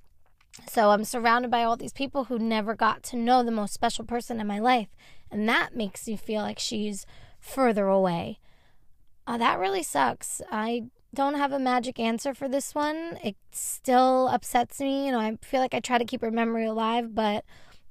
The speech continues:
I do struggle with really putting her into a nice, neat little package because there's so many things about her that made her so special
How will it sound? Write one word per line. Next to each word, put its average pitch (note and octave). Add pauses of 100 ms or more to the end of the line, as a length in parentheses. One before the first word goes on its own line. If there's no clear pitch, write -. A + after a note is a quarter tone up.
I B3+
do A#3+
struggle A3+
with A3 (1600)
really C4+
putting A#3
her B3
into A#3+
a A#3
nice, A3+
neat A#3
little A3
package C4
because A3
there's G#3
so A#3+
many G#3
things A3+
about G3+
her A3+
that -
made A3
her G#3+
so -
special C#4